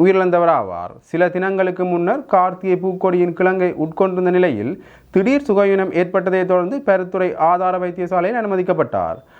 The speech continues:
அங்கு அவர் சிகிச்சை பலனின்றி நேற்று சனிக்கிழமை உயிரிழந்துள்ளார்.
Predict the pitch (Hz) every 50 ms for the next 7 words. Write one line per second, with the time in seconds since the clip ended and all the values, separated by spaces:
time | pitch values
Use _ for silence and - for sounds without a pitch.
0 | - - - - - 131 147 156 170 214 285 294 - - 151 156 165 165 160 -
1 | 208 240 254 254 254 240 190 190 185 180 185 180 180 214 269 247 196 185 185 180
2 | 175 175 180 185 190 180 185 180 185 185 180 151 165 190 196 190 190 185 175 151
3 | 117 95 87 90 92 104